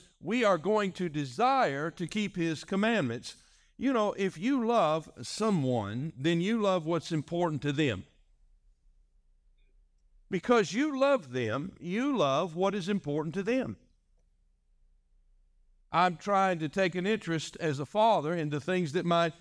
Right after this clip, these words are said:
children have taken an interest in. Why do I do that?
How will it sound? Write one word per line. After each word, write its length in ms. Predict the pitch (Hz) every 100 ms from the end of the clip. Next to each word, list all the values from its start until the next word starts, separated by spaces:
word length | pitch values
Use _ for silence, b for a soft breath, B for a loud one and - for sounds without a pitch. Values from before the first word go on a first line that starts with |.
| _ _
children 680 | - 208 190 143 135 139 135 - _ _ _ -
have 140 | 147
taken 380 | 139 160 147 151
an 120 | 151
interest 380 | 156 156 123 101
in. 160 | 123 107 b b b
Why 240 | - 180
do 160 | 175 165
I 160 | 160 156
do 200 | 170 147
that? 180 | 127